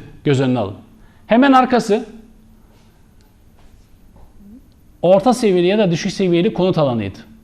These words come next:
Dört kattı yani. Şimdi yüksek seviyeli konut alanına çevrilmiş.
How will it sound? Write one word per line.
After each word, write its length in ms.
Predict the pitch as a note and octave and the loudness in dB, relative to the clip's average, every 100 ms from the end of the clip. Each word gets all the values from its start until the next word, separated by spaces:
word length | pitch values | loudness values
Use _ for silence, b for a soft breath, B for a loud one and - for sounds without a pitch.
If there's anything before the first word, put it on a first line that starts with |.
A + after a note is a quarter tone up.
| - _ _ F#3 | -20 _ _ -2
Dört 200 | F3+ - | -2 -4
kattı 280 | A#2 - | -12 -8
yani. 220 | G2+ E2+ D#2 - - _ - - b b b b b | -10 -10 -16 -20 -20 _ -20 -20 b b b b b
Şimdi 540 | - C#4+ A3 B3+ C#4 - - - - - | -4 2 4 2 -2 -12 -20 -20 -20 -4
yüksek 400 | E3 - - B3 | -2 -2 -4 -4
seviyeli 520 | - F#3 F#3 F3+ A3 | -2 -2 0 0 -2
konut 300 | - F#3 A3 G3+ | -4 -6 -6 -6
alanına 320 | E3 D#3 D#3 | -4 -2 -2
çevrilmiş. 640 | D#3 C3 G2+ G2 - - | -4 -6 -6 -10 -16 -20